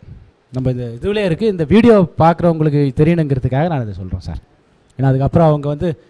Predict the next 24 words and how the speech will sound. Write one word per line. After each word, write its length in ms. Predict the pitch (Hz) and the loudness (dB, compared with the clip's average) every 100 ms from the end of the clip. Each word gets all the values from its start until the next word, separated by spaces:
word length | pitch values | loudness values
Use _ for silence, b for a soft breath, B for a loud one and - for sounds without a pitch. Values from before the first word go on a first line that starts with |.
| b b _ | b b _
video 300 | 139 165 151 | -2 0 0
பார்க்குறவங்க, 640 | 139 135 139 151 180 139 104 _ _ _ 131 | 0 -2 -6 -6 -8 -8 -12 _ _ _ -18
அஹ், 380 | 120 117 113 107 _ _ _ _ _ | -16 -14 -16 -18 _ _ _ _ _
சமூகம் 500 | 147 185 208 160 123 _ _ _ _ _ _ _ _ _ _ _ _ _ _ | -2 2 2 0 -2 _ _ _ _ _ _ _ _ _ _ _ _ _ _
யாருன்னா 280 | 135 156 160 147 139 | -6 0 0 0 2
அமெரிக்காவிலேயோ 520 | 165 143 147 147 160 | 2 2 0 2 0
சிங்கப்பூர்லேயோ 500 | 156 151 139 143 147 | -2 -4 0 2 4
அந்த, 220 | 156 135 131 | 2 0 0
இந்த 300 | 127 123 123 | -2 -6 -4
கிளாஸுக்கு 300 | 147 160 151 | 0 0 0
வர 180 | 139 143 | -2 -2
முடியாதவங்க 380 | 139 139 131 123 | 0 0 -2 -4
பார்த்தாங்கன்னா, 400 | 127 127 127 151 - b b b _ | -6 -2 -2 -4 -8 b b b _
இதை 160 | 160 170 | 2 2
வச்சுக்கிட்டு 300 | 151 214 202 | 2 0 0
அவங்க 180 | 165 | 0
ஜாதகத்தை 480 | 143 139 165 160 139 - | -2 0 0 0 -2 -2
கணிச்சிட்டு, 460 | 139 147 - 262 - | -2 -2 -4 -6 -6
அதுக்கப்புறம் 440 | - 175 175 165 190 | 0 2 2 2 -2
நம்ம 140 | 156 | -2
சொல்றது 360 | 131 160 175 156 | -4 -4 -4 -2
அவங்களுக்கு 300 | 135 139 135 | 0 0 0
ஈஸியா 220 | 127 135 | 0 -2
புரிஞ்சிருக்கும். 460 | 110 101 98 - | -6 -8 -10 -12